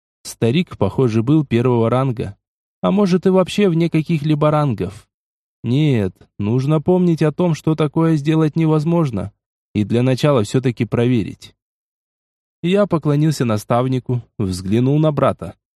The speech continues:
Тот только презрительно фыркнул и ничего не сказал. Этого не может быть.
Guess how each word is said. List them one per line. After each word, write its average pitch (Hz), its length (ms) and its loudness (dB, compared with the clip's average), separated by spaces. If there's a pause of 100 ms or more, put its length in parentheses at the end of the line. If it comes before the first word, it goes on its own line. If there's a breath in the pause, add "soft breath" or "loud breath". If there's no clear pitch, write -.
(360)
Тот 151 200 0
только 131 360 0
презрительно 113 600 -2
фыркнул 110 440 -2
и 98 40 -2
ничего 104 360 -2
не 120 120 0
сказал. 107 520 -4 (720)
Этого 120 300 2
не 139 140 0
может 156 300 0
быть. 170 300 -4